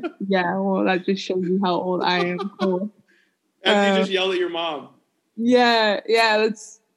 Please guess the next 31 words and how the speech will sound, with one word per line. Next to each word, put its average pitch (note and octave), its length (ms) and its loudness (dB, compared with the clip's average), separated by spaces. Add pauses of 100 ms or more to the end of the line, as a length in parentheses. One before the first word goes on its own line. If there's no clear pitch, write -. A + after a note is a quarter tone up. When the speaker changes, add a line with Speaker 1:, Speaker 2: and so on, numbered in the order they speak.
(240)
Speaker 1:
you C#4+ 160 4
know, D#4 220 4
this D4 220 2
is G4+ 100 -4
just - 180 2
not A#3 220 2
adding G#3 320 2
up G3+ 160 0
well G3+ 180 2
for G3+ 160 -4
me. G3+ 160 2
<laughs> A#3+ 120 -2
This C#4+ 180 4
looks D#4 260 0
really G3+ 400 0
bad. F#3 500 0 (580)
<laughs> - 20 2 (1800)
But C4 220 4
fast E4 480 2
forward, A#3+ 580 4
let's, G#3+ 280 0
like, A#3+ 320 2 (320)
yeah, G#3 260 2
I'm G3+ 80 0
not G#3 200 0
gonna G#3+ 160 0
go G3 140 2
back F3+ 240 0
down F#3 180 -2
that F3+ 180 -2
road. F3+ 340 -2